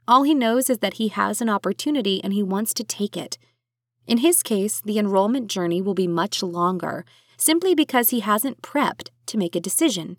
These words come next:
He is typically going it alone. In this instance, the focus would be on top funnel content, guiding him towards his inevitable decision.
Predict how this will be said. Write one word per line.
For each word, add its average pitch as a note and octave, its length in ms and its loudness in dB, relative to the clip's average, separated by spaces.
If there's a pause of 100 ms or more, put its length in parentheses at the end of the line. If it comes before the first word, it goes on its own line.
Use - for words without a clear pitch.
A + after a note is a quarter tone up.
(420)
He C4+ 160 4
is - 140 0
typically D#4+ 460 -2
going G#3+ 400 0
it A3+ 80 0
alone. E3+ 520 -4 (580)
In C4 120 2
this D#4 180 2
instance, B3+ 520 -2 (280)
the A#3+ 80 0
focus C4+ 480 2
would G#3 120 -4
be G#3 140 0
on F#3 180 -2
top B3+ 380 2
funnel G3+ 340 -2
content, F3 600 -8 (320)
guiding A#3 400 2
him A#3+ 200 0
towards F#3+ 380 0
his F#3 160 2
inevitable F3+ 540 -2
decision. F3 640 -4